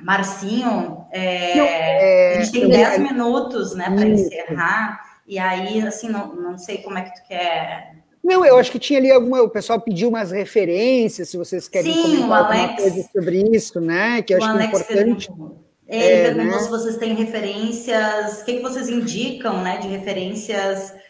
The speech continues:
Speaker 1: ah, e obra da educação popular, né, o que que vocês compartilham. E acho que também deixar, temos dez minutos aí só pra não, vocês não fazerem pontuações finais e, e, e, né,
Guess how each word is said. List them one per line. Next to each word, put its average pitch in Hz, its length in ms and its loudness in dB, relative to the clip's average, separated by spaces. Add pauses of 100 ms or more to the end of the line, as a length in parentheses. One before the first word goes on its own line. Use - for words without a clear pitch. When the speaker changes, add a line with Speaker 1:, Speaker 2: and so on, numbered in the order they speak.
(160)
Speaker 1:
ah, 180 560 4
e 185 100 0
obra 196 380 4
da 190 100 -4
educação 185 460 -8
popular, 170 720 -2
né, 156 80 -8
o 156 80 -10
que 196 80 -20
que - 80 -20
vocês 185 220 -20
compartilham. 165 960 -14 (340)
E 220 300 -4
acho 233 300 -4
que 254 100 -8
também 226 340 -4
deixar, 208 800 0
temos 190 220 -8
dez 196 340 -2
minutos 214 560 -4
aí 185 140 -4
só 196 140 -8
pra 208 160 -10
não, 202 280 -8 (360)
vocês 202 200 -8
não 214 160 -4
fazerem 208 680 -2
pontuações 208 640 -8
finais 180 960 -2
e, 180 40 -10
e, 160 760 -16
e, 160 80 -20
né, 190 420 -4